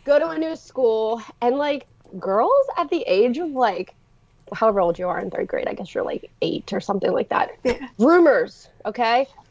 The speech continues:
Speaker 1: And they're like, "Oh my God, Leah changed schools because sh-, her pa-, her parents couldn't afford her to, like, for her to go here anymore."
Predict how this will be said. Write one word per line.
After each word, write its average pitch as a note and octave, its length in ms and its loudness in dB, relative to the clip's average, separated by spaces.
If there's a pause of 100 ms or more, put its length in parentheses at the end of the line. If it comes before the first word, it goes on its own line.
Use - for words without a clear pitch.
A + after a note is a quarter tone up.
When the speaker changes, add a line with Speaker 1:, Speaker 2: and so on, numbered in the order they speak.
Speaker 1:
And B3 140 0
they're B3 140 4
like, A3+ 240 -2
"Oh A3 120 2
my D4 140 2
God, C#4 400 -6
Leah A3+ 380 -2
changed C4+ 380 -4
schools C#4 360 -4
because A3 520 0 (440)
sh-, - 140 -16
her C#4 400 0 (100)
pa-, - 220 -12
her B3+ 180 -2
parents D4+ 380 -4
couldn't C#4+ 200 0
afford A3 300 0
her G#3 140 -4
to, G3 180 -8
like, G3+ 300 -6
for G#3 100 -2
her G#3+ 80 -2
to F#3+ 80 -2
go E3+ 160 2
here F3+ 160 -4
anymore." G#2+ 400 -8